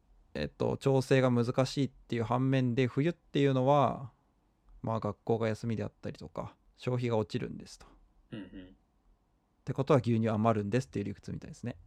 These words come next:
Speaker 2: うんうん。もう話だけ聞くと、ちょっと多いんじゃないって思うね。
Speaker 1: そうそう。
Speaker 2: <laughs>
Speaker 1: いや、すごいね、その業界の方に失礼ですけど、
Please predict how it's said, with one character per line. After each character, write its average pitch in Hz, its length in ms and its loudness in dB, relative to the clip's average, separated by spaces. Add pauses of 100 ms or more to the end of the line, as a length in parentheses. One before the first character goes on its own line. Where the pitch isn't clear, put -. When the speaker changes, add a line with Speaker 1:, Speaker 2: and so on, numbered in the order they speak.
(580)
Speaker 2:
う 127 40 -8
ん - 40 -6
う - 20 -10
ん。 101 240 -16 (1300)
も 131 80 -2
う - 40 -2
話 156 300 -4
だ 185 100 2
け 117 80 -4
聞 - 220 -10
く - 80 -8
と、 - 320 0 (920)
ち - 80 4
ょ - 20 8
っ - 80 -8
と 117 120 2
多 139 100 8
い 147 40 8
ん 143 60 6
じ 110 80 2
ゃ 95 40 0
な 85 100 -6
い - 20 -6
っ 80 80 -14 (160)
て - 80 -14
思 87 180 -8
う - 40 -12
ね。 - 160 -12 (520)
Speaker 1:
そ - 240 8 (260)
う 131 60 6
そ 117 460 2
う。 - 80 -10
Speaker 2:
<laughs> 220 1600 8
Speaker 1:
い - 20 -6
や、 101 100 2
す - 180 -6
ご 175 180 10
い 117 320 6
ね、 110 300 0 (260)
そ 104 160 -2
の 101 220 0
業 104 140 4
界 113 120 2
の 110 60 2
方 110 180 0
に 98 80 0
失 - 160 -8
礼 101 100 -2
で - 120 -8
す - 80 -14
け - 100 -12
ど、 - 320 -10